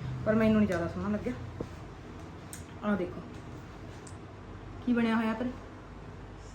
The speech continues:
ਪਤਾ ਨਹੀਂ ਕੀ ਬਣਿਆ ਹੋਇਆ, ਮੈਂ ਤਾਂ ਫਰੂਟ, ਪਤਾ ਨਹੀਂ, ਸਾ-, ਔਰੇਂਜ ਆ ਮੈਨੂੰ ਲੱਗਦਾ, ਸ਼ਾਇਦ ਔਰੇਂਜ ਹੀ ਹੋਣਾ ਕੁਛ ਬਣਿਆ ਹੋਇਆ।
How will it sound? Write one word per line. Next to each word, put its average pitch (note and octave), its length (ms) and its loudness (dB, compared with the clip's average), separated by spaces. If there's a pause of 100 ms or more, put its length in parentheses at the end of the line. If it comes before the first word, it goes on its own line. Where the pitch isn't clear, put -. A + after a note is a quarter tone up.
(160)
ਪਤਾ G#3+ 140 0
ਨਹੀਂ F#3 120 0
ਕੀ F3+ 100 -2
ਬਣਿਆ F3 200 0
ਹੋਇਆ, F3 180 2
ਮੈਂ F#3 240 0
ਤਾਂ F#3 220 -2
ਫਰੂਟ, G2 300 0 (2250)
ਪਤਾ G3+ 180 0
ਨਹੀਂ, F#3 180 0
ਸਾ-, - 240 0
ਔਰੇਂਜ G#3 340 8
ਆ G#3+ 60 8
ਮੈਨੂੰ G#3 200 8
ਲੱਗਦਾ, G#3 140 6
ਸ਼ਾਇਦ G3+ 380 0
ਔਰੇਂਜ G#3+ 280 6
ਹੀ A3 80 6
ਹੋਣਾ E3+ 160 2 (600)
ਕੁਛ G3+ 140 -4
ਬਣਿਆ F#3 260 0
ਹੋਇਆ। E3 160 -4